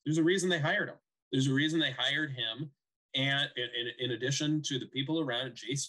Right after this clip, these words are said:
Tingler, who's a former big league manager, I know Luis Ramirez extremely well.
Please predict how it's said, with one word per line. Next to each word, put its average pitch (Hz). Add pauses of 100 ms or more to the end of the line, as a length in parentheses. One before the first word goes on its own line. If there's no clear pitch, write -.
Tingler, 135
who's 117
a 92 (100)
former 123
big 123
league 120
manager, 120 (320)
I 123
know 139
Luis 131
Ramirez 120
extremely 127
well. 101